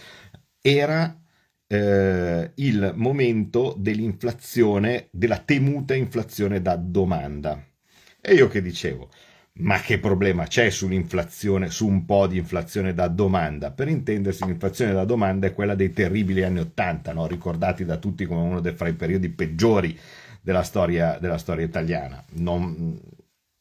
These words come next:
ecco, poi magari, che ne so, qualcuno poteva trovare volgare il drive-in, ecco, però non credo che fossero stati fra i periodi peggiori della storia italiana gli anni ottanta.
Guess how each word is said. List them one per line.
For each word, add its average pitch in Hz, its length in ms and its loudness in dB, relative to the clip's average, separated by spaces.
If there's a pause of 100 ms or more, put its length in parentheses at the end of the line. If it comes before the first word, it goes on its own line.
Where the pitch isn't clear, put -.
ecco, - 260 -10
poi - 160 -4
magari, 95 460 2
che - 360 -18
ne 90 60 -4
so, 90 140 -2
qualcuno 87 340 -2
poteva 92 240 0
trovare 98 300 0
volgare 92 380 0
il 90 80 0
drive-in, 85 520 -4
ecco, - 340 -10
però 101 260 -2
non 113 320 2
credo 117 340 2
che 104 140 -2
fossero 92 320 -4
stati 85 340 -6
fra 87 120 -6
i 85 60 -4
periodi 87 340 -4
peggiori 82 560 0
della 78 160 -4
storia 78 300 -8
italiana 73 460 -10
gli 73 100 -10
anni 69 160 -8
ottanta. 57 520 -16